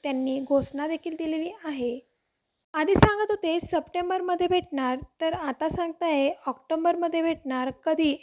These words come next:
एक ऑक्टोबर सांगितली, तर आता पंधरा ऑक्टोबर, तर काय आता आणि तीस ऑक्टोबर अशी डेट पुढे सरकवण्यात येत आहे. पण सगळ्या भगिनींना, सगळ्या लाडक्या बहिणींना वेळ लागेल,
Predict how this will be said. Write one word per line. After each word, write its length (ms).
एक 220
ऑक्टोबर 440
सांगितली, 540
तर 100
आता 300
पंधरा 420
ऑक्टोबर, 600
तर 100
काय 260
आता 420
आणि 400
तीस 200
ऑक्टोबर 500
अशी 220
डेट 340
पुढे 200
सरकवण्यात 640
येत 200
आहे. 340
पण 320
सगळ्या 500
भगिनींना, 760
सगळ्या 380
लाडक्या 420
बहिणींना 560
वेळ 340
लागेल, 360